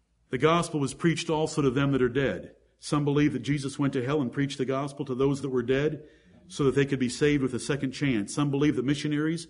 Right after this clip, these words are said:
will be preaching to those after the resurrection of Jesus Christ during the Great Tribulation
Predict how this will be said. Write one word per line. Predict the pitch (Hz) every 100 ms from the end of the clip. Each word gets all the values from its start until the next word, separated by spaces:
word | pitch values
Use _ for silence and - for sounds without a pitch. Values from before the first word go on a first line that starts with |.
| - - _ -
will | 127
be | 120
preaching | 120 160 160 139
to |
those | 123 143 139
after | 147 151 147
the | 127
resurrection | 147 131 143 151 -
of | 123
Jesus | 135 139 127
Christ | - 151 151 147
during | 147 139
the |
Great | 117 147 147
Tribulation | - 143 135 151 151 160 165